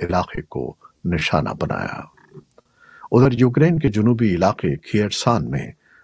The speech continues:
रूसी गोलाबारी से कम अज कम दो अफराद हलाक और बच्चों समेत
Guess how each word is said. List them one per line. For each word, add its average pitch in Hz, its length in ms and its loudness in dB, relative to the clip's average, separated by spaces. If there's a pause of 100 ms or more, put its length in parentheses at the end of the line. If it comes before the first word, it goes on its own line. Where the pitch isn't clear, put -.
रूसी 131 460 4
गोलाबारी 95 540 2
से 76 200 -2
कम 92 200 -2
अज 104 120 -2
कम 78 180 -4 (120)
दो 117 140 6
अफराद 78 340 0
हलाक 73 320 -2 (440)
और - 100 2
बच्चों 104 360 -2
समेत 73 440 -2